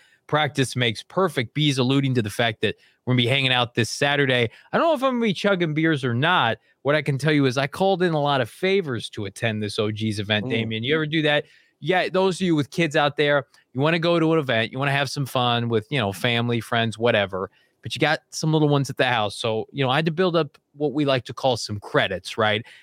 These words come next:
Speaker 1: Had to build up
Speaker 2: Yeah.
Speaker 1: credits at bad,
Speaker 2: You gotta get some
Speaker 1: bedtime,
Speaker 2: equity.
Speaker 1: bath time.
Speaker 2: Equity, yeah.
Speaker 1: Yeah,
Speaker 2: Equity,
Speaker 1: right?
Speaker 2: yeah,
Speaker 1: So,
Speaker 2: for sure.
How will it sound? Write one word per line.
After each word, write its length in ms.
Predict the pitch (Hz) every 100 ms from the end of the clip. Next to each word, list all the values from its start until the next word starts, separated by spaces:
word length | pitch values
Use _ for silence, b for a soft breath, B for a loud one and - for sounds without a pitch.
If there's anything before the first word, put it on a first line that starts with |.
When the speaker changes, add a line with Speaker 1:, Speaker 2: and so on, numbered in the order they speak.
| B
Speaker 1:
Had 100 | 131
to 60 |
build 260 | 120 139 139
up 100 | 139
Speaker 2:
Yeah. 60 | 135
Speaker 1:
credits 320 | 139 135 -
at 120 | 127 -
bad, 320 | 147 143 147
Speaker 2:
You 60 | -
gotta 160 | 160
get 100 | 143
some 120 | - -
Speaker 1:
bedtime, 160 | 147
Speaker 2:
equity. 200 | 190 131
Speaker 1:
bath 160 | 147 147 - -
time. 100 | 196
Speaker 2:
Equity, 340 | 127 95 85 -
yeah. 380 | 123 160 143 87
Speaker 1:
Yeah, 280 | 160 135 104 104
Speaker 2:
Equity, 180 | 156
Speaker 1:
right? 280 | 127 135 147 -
Speaker 2:
yeah, 120 | -
Speaker 1:
So, 180 | 123 107
Speaker 2:
for 60 | 110
sure. 320 | 175 131